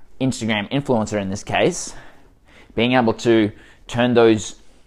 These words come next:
uh, that audience into customers, into clients, whatever they're looking at doing, into, uh, to be able to monetize that audience is very limited because there's no depth of relationship. It's very surface.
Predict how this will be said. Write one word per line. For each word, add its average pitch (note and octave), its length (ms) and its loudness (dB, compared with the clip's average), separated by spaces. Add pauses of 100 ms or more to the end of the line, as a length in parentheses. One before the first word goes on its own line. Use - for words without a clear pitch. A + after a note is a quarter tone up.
(320)
uh, F#2 400 0
that G2+ 240 0
audience B2 520 -2
into G#2+ 240 -8
customers, E3 680 -2
into - 220 -12
clients, C#3 600 0
whatever A2 460 2
they're G#2 280 -4
looking G#2+ 320 -8
at F2 80 -10
doing, C#3 260 -6
into, G#2+ 360 -4 (1400)
uh, E2 320 -2 (500)
to - 100 -10
be A#2 60 4
able A2 120 4
to G#2 60 0
monetize A#2 720 0 (320)
that A2+ 200 4
audience B2+ 560 -2 (320)
is A2+ 100 -2
very A#2+ 220 2
limited G#2+ 440 0
because G#2+ 280 -2
there's G#2+ 140 -2
no A#2 200 2
depth G#2+ 380 -4
of G#2 120 -4
relationship. G#2 520 -4
It's F2 100 -14
very G2+ 200 -4
surface. - 640 -8